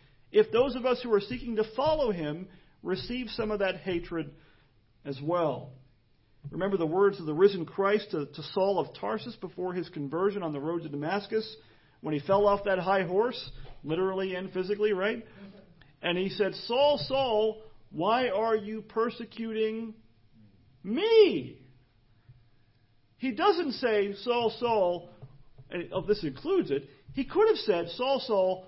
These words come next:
why are you persecuting my people?" Now, he implied that, but he said a lot more than that. He said, "Why are you persecuting me?" Who was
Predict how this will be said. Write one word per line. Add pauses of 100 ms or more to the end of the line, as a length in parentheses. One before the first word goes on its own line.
(220)
why
are
you
persecuting
my
people?" (1040)
Now,
he
implied
that, (560)
but
he
said
a
lot
more
than
that.
He
said,
"Why
are
you
persecuting (300)
me?" (320)
Who
was